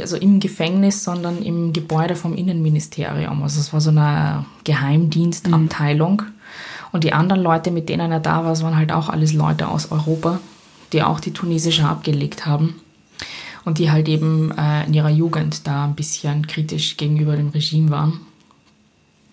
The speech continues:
Speaker 1: Also genau halt eben wie mein Vater. Ähm, und er hat's dann halt auch nur rausgeschafft, weil also mein Onkel halt eben bei der Polizei tätig war
Speaker 2: Mhm.
Speaker 1: und da irgendein Schreiben an irgendeinen Richter halt eben, äh,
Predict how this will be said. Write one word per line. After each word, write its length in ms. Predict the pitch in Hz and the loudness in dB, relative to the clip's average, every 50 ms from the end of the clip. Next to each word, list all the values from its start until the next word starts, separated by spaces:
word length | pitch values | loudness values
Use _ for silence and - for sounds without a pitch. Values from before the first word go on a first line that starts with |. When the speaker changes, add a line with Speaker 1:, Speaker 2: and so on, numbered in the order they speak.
| - - - - | -20 -20 -16 -8
Speaker 1:
Also 160 | - 143 151 160 | -4 -2 0 0
genau 380 | 165 160 151 151 156 156 156 | 2 2 4 4 4 4 2
halt 140 | 147 147 151 | 0 -2 -2
eben 180 | 165 160 151 151 | 0 2 2 4
wie 100 | 151 151 | 4 4
mein 180 | 156 151 151 | 4 2 2
Vater. 420 | 156 - - - - 170 175 170 - - - _ _ _ _ - - - - - _ _ _ - | 0 -4 -6 -6 -6 -6 -6 -6 -8 -14 -20 _ _ _ _ -20 -20 -20 -20 -20 _ _ _ -6
Ähm, 760 | 175 156 156 156 156 156 156 156 156 156 156 156 156 156 - - - _ _ _ _ _ _ _ _ - - _ _ _ _ _ _ _ _ _ _ _ _ _ _ _ _ _ _ _ _ _ _ _ _ _ _ _ _ | -2 0 2 2 4 4 4 4 4 4 4 2 2 0 -4 -10 -18 _ _ _ _ _ _ _ _ -20 -20 _ _ _ _ _ _ _ _ _ _ _ _ _ _ _ _ _ _ _ _ _ _ _ _ _ _ _ _
und 200 | - 202 160 - | -4 -4 -2 0
er 200 | - 175 175 165 | 0 0 0 0
hat's 180 | 175 - - - | 0 -2 -2 -2
dann 140 | - 170 165 | 0 0 0
halt 180 | 170 165 - | 0 -2 0
auch 240 | - 160 156 156 - | 0 0 0 0 0
nur 220 | 165 170 180 175 170 | 0 0 0 0 0
rausgeschafft, 720 | 165 165 160 156 - - - - 170 170 165 165 - 165 | 0 0 0 -2 -2 0 0 0 0 0 -4 -6 -4 -2
weil 600 | 160 156 160 160 160 160 160 160 160 160 160 156 - - - - | 2 2 4 4 2 2 2 2 0 0 -2 -4 -8 -16 -14 -8
also 200 | - 165 156 165 | -4 -2 0 0
mein 140 | 160 160 156 | 2 2 2
Onkel 320 | 160 165 170 165 - 190 175 | 2 2 0 0 0 0 0
halt 200 | 175 170 160 196 | -2 -2 -2 -2
eben 340 | 175 170 175 170 170 170 | -2 0 0 0 -2 0
bei 100 | 165 170 | 0 0
der 100 | 165 165 | 0 0
Polizei 720 | 160 160 - 175 175 180 175 - - 170 165 170 180 196 196 208 - | 0 -2 -2 -4 -4 -4 -4 -6 -4 -2 -2 0 0 0 -2 -4 -4
tätig 340 | - 190 196 196 196 196 208 | -4 -4 -2 -2 -2 -2 -2
war 220 | 175 170 175 196 | -2 0 2 2
Speaker 2:
Mhm. 360 | 220 214 160 143 156 165 156 - - _ _ _ _ _ _ _ _ - | 4 4 4 4 2 0 -2 -6 -14 _ _ _ _ _ _ _ _ -2
Speaker 1:
und 180 | 190 165 - | -2 0 2
da 220 | 180 175 180 190 - | 2 2 2 0 2
irgendein 440 | 202 180 180 208 185 - - 180 | 2 2 2 2 2 0 0 0
Schreiben 540 | 170 - 185 - 156 160 165 175 180 185 170 | 0 0 0 0 2 0 0 0 0 -2 -2
an 80 | - 190 | -2 -2
irgendeinen 540 | 170 170 175 185 196 202 175 165 170 165 160 | 0 0 0 0 -2 -2 -2 0 0 0 -2
Richter 380 | 175 175 - - - 175 156 | -2 -4 -4 -4 -4 -2 0
halt 180 | 160 160 156 - | 0 -2 -2 -2
eben, 480 | - 156 156 156 156 156 156 156 156 | -2 -2 0 2 2 4 4 4 4
äh, 40 | 156 | 4